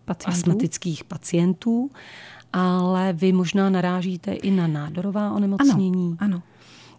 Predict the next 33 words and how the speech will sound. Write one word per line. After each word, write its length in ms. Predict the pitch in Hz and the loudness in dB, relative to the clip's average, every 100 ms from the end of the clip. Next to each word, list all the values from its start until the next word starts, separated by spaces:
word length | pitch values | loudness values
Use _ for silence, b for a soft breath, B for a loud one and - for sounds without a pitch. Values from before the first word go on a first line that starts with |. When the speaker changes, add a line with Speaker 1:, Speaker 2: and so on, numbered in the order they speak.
| _ | _
Speaker 2:
Tam, 260 | 196 196 | 4 4
eh, 140 | 202 196 196 190 185 | 4 2 0 0 0
samozřejmě 560 | 170 190 185 190 196 196 | 0 0 0 2 2 2
jsou 240 | - 202 | 0 -2
také 420 | 190 160 - 156 | -4 -10 -6 -8
ty 160 | 160 170 | -6 -8
výzkumy 640 | 165 - - 185 180 185 226 B B B B - | -8 -10 -4 -2 0 -2 -8 B B B B -6
a 340 | 190 180 175 - | -2 -2 -4 -6
tam 300 | - 185 185 | 0 2 2
se 140 | 175 175 | 0 -4
teda 200 | 196 196 | -2 -2
zjistilo, 640 | 175 - - 180 165 165 B B B | -2 -6 -6 -4 -4 -6 B B B
že 440 | 180 190 180 170 - - | -2 0 0 -2 -8 -4
vitamin 500 | 180 196 190 196 185 | -2 2 4 4 4
D 180 | 180 | 2
má 200 | 180 185 | 2 0
vlastně 400 | 180 180 - 165 | -2 -4 -4 -6
antiproliferativní 1200 | - 180 175 208 - 170 165 170 190 190 202 196 196 | -2 -2 0 -2 -4 -4 -2 -4 -6 -4 -2 0 0
účinky 720 | 165 - 170 165 165 170 170 B B B | -2 -4 -2 -2 0 -4 -4 B B B
na 80 | 185 | -2
ty 180 | - 190 | 2 4
nádorové 600 | 170 160 180 185 185 175 | 4 2 0 0 0 -2
buňky. 640 | 147 156 147 - 160 165 226 _ _ | -2 -4 -4 -6 -6 -6 -12 _ _
Speaker 1:
Což 260 | - 196 - | -6 -4 -4
to, 120 | - | -4
eh, 420 | 202 196 190 180 | -2 -2 -2 -4
znamená 640 | 180 190 180 180 180 180 185 | -2 0 2 2 0 -2 -4
tedy? 280 | - 185 196 | -6 -6 -2
Speaker 2:
Eh, 260 | 180 180 | 0 0
že 120 | 175 | -2
vlastně 380 | 190 196 - 208 | 0 -2 0 0
jakoby 280 | 196 208 190 | 2 2 2
zab-, 280 | 170 190 | 2 0